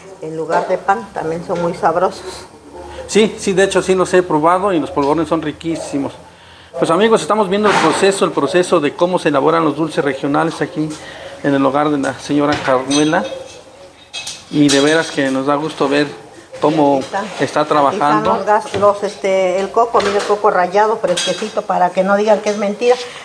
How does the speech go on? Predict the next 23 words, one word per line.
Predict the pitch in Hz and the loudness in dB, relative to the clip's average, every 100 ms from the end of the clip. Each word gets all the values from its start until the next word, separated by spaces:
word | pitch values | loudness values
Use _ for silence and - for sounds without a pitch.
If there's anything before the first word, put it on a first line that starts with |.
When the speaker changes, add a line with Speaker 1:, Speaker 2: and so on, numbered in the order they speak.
| - | 0
Speaker 1:
Hace | 180 190 | 0 2
rato | 202 202 202 | 4 4 2
se | 208 175 | 0 2
ralló, | 175 175 170 220 269 | 2 2 4 4 4
se | - 185 | 2 -2
coció | 165 165 - 240 311 - - - | -2 -2 0 0 0 -6 -16 -14
y | 190 | -4
se | 208 | 0
le | 185 | 0
echa | 190 - | 0 -2
su | 185 | -4
canela | - 180 190 202 | -2 2 2 2
y | - | 0
su | |
azúcar | - - 247 240 | 0 0 0 0
para | - 180 175 | 2 2 2
que | |
esté | 175 190 | 0 0
fresquecito | 190 190 185 175 - - 208 | 2 0 0 -4 -4 0 2
para | 208 220 | 4 4
el | 247 | 4
dulce. | 320 339 - - - - | 2 -2 -4 -16 -20 -20
Speaker 2:
¿E-, | - | -6